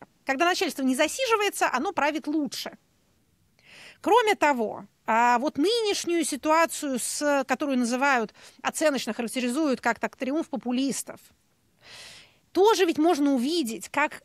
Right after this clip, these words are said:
новую волну демократизации. Смотрите, а, предыдущая волна демократизации, даже не предыдущая, а позапрошлая, та, которая была в, э, начале двадцатого века, была связана с тем, что, э, появилась всеобщая, почти всеобщая грамотность и почти всеобщее избирательное право.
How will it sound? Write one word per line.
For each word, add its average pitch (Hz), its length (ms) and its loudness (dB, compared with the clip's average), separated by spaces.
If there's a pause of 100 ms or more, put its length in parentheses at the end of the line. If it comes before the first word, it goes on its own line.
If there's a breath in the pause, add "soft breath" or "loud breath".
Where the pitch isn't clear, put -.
(120)
новую 320 420 4
волну 285 300 2
демократизации. 254 920 -4 (240)
Смотрите, - 640 -8
а, 220 180 0
предыдущая 294 380 0
волна 269 240 2
демократизации, 269 640 0
даже 262 160 0
не 277 60 -2
предыдущая, 294 380 -2
а - 20 0
позапрошлая, 294 760 -4 (340)
та, 254 100 2
которая 254 260 -2
была 247 220 2
в, 214 540 0
э, 214 160 0
начале 233 260 -4
двадцатого 226 440 -8
века, - 200 -14 (320 loud breath)
была 370 140 2
связана 370 300 -2
с - 60 -6
тем, 523 280 0
что, 381 580 0
э, 277 580 2
появилась 330 280 -2
всеобщая, 302 380 -4
почти 285 280 -2
всеобщая 302 340 -6
грамотность 415 420 -2
и 254 40 -10
почти 269 280 -6
всеобщее 277 360 -8
избирательное 247 380 -4
право. - 300 -8